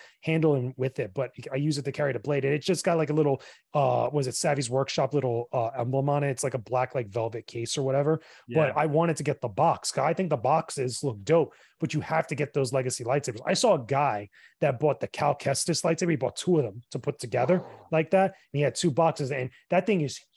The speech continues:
Speaker 1: huge in person. Like, I didn't,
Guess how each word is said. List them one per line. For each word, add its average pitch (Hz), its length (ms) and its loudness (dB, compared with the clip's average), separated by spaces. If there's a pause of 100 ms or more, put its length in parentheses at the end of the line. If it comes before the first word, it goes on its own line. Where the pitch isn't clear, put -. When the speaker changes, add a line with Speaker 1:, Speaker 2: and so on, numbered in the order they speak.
Speaker 1:
huge 214 920 4 (180)
in 165 140 0
person. 170 400 2
Like, 135 160 0
I 175 120 4
didn't, 220 220 4